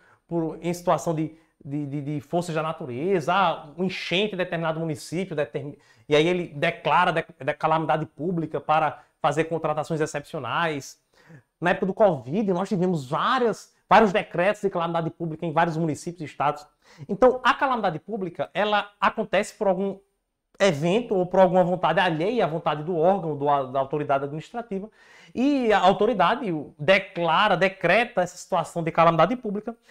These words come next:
e essa, esse decreto de calamidade pública vai autorizar as contratações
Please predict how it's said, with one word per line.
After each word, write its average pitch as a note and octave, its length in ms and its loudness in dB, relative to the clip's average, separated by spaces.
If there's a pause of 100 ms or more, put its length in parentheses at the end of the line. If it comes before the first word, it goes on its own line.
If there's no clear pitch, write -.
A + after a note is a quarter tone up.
(160)
e A3+ 100 2
essa, C#4+ 340 2
esse A3+ 180 -2
decreto A#3 500 2
de G#3 80 2
calamidade F#3 420 2
pública A#3+ 360 -4
vai A#3+ 140 6
autorizar A#3+ 840 4 (240)
as F#3+ 200 2
contratações G#3+ 880 0